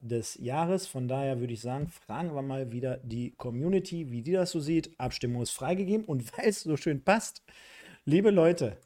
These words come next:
zum Absteiger des Jahres,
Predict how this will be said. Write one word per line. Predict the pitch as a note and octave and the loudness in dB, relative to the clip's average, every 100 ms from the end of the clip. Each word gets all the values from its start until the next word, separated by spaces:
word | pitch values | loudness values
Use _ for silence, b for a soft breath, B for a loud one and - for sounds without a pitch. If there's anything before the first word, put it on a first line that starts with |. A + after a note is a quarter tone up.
| _ _ _ _ _ _ _ _ | _ _ _ _ _ _ _ _
zum | - E3 E3 - | 2 2 2 -4
Absteiger | E3+ A#3+ - F#3+ F#3+ F#3 F3 | -4 -2 -2 2 4 6 4
des | D#3 C3+ | 4 2
Jahres, | C3 C#3+ A#2+ G2+ - - | 2 2 2 -2 -8 -14